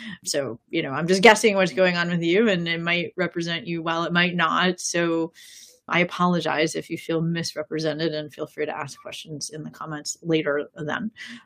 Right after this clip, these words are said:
But my guess is that, yes, of course, it bothers you because you value positivity, but valuing positivity is kind of an idea.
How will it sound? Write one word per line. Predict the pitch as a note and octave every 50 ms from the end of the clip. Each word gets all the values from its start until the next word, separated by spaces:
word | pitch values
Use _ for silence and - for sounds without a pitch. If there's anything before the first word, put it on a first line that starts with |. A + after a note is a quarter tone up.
| _ -
But | F#3+ F3+ A3 A3 G#3 G3 F#3+ - - _ _ _ _ _
my | - G3 G#3+ A#3+ A#3+
guess | G#3+ F#3+ G#3+ B3+ D4 D#4+ F4 F4 D4+ C4 C4+ -
is | - A3 G#3 G3+ G3+
that, | G#3 G3+ G3+ F#3+ F#3 G#3
yes, | G#3+ C4+ D4+ D#4+ B3+ C4+
of | A3+ -
course, | - - A3 F3 C#3 - - -
it | E3+ F3+ F3+
bothers | F3+ F#3 G3 G#3 G#3 G3+ G3 F#3 F#3+
you | G3 G3 F#3
because | F3+ F3+ F3+ - F3 E3+ E3+
you | E3+ D#3+
value | E3+ E3 E3+ E3 D#3+
positivity, | - - D#3+ D#3+ D#3+ D3+ - - D#3 D#3+ D3+ C#3+ - F#2 A#2+ E3 G3+ G#3 _ _ _ _ _ _ _ _ _ _ _ _ -
but | A3+ F3+ G3 G#3+ G#3 G3+ F#3+ - G3
valuing | F3+ F3+ G3 G#3+ A#3+ C4 C#4+ C#4+ C#4+ C#4 C4 A#3+ A3
positivity | - A3+ A3 G#3 G#3 G3 - G#3+ G3 G3+ F#3 G3+ F#3+ F3+ D#3
is | E3+ E3 -
kind | - - F3+ F#3 F#3+
of | F3
an | F3+ F3
idea. | E3 D#3+ D#3+ D#3 D#3 E3 E3 D#3+ G#3 B3+ D4+ F4